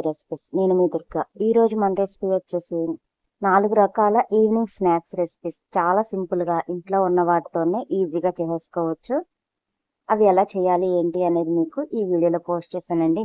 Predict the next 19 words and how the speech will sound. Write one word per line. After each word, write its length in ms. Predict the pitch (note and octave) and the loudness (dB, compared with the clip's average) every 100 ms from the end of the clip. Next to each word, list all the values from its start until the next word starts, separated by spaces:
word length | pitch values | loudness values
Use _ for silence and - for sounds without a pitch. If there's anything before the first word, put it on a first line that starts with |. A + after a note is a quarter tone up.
| F#3+ | -2
మీరు 240 | G3 G#3 G#3 E3+ | 0 0 0 -4
చూసి 340 | E3+ E3+ D#3+ D3+ - _ - | -10 -6 -6 -6 -8 _ -4
ట్రై 160 | E3 D#3+ E3+ | -2 -2 -6
చేసి 180 | E3 F3 | -8 -6
ఎలా 120 | E3 E3+ | -4 -4
వచ్చాయి 300 | E3 - F3 | -6 -6 -2
ఏంటి 160 | E3 E3 | -2 -2
అనేది 260 | E3 E3 C4+ - _ _ _ - | -4 -4 -6 -8 _ _ _ -4
కామెంట్ 340 | F3+ F3 E3 | 0 0 -2
సెక్షన్‌లో 360 | E3+ - D#3+ G#3 G#3+ | -8 -6 -4 -2 -2
కామెంట్ 320 | F#3+ F3 E3 | -2 0 -4
చేయండి. 240 | E3 D#3 - E3 | -4 -6 -6 -8
అలాగే 360 | E3 F3 D#3+ D#3 D3+ | -4 -2 0 -4 -2
చూసి 220 | F3+ F3+ F3 | -6 -4 -4
వెళ్ళిపోకుండా 560 | E3+ E3 E3+ F3 E3+ B3+ F3 | -4 -2 -4 -2 -4 -4 -2
లైక్ 200 | E3+ E3 - | -2 -2 -6
చేసి 180 | F3 - F#3+ | -8 -6 -6
మన 120 | E3 E3 | -4 -6
ఛానల్ని 440 | D3+ D#3+ D#3+ A#3 | -6 -2 -2 -2